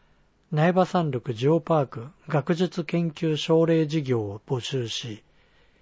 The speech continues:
淡水魚類研究の第一人者である近畿大学の細谷和美先生と研究生が、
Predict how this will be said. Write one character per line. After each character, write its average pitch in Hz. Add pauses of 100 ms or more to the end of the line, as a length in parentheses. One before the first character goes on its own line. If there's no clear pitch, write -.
(380)
淡 180
水 180
魚 175
類 170
研 170
究 123
の 110
第 160
一 151
人 170
者 131
で 117
あ 113
る 101 (500)
近 180
畿 185
大 170
学 127
の 113
細 135
谷 -
和 135
美 180
先 165
生 143
と 120
研 156
究 147
生 110
が、 104